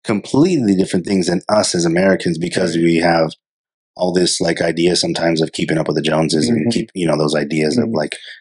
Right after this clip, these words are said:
Speaker 1: what you have is what I don't have, so I want that.
Speaker 2: Yeah, that
Speaker 1: Right?
Speaker 2: those external factors that, that,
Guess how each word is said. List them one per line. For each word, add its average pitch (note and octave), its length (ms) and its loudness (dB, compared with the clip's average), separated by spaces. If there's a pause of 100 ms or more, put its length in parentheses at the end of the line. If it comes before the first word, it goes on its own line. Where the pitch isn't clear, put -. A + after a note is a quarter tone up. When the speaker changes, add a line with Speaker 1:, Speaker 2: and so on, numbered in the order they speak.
(180)
Speaker 1:
what G2+ 200 0
you G2+ 160 2
have F#2 320 0
is E2 120 -2
what E2+ 140 2
I E2 120 2
don't E2+ 340 0
have, D#2+ 200 -2
so D#2+ 200 0
I D#2 100 2
want D#2 380 0
that. D2+ 180 -4
Speaker 2:
Yeah, A2 300 2
that A2+ 160 2
Speaker 1:
Right? A#2 240 0
Speaker 2:
those B2 180 0
external A#2+ 720 0
factors G#2+ 480 0
that, A2 240 0
that, - 180 -4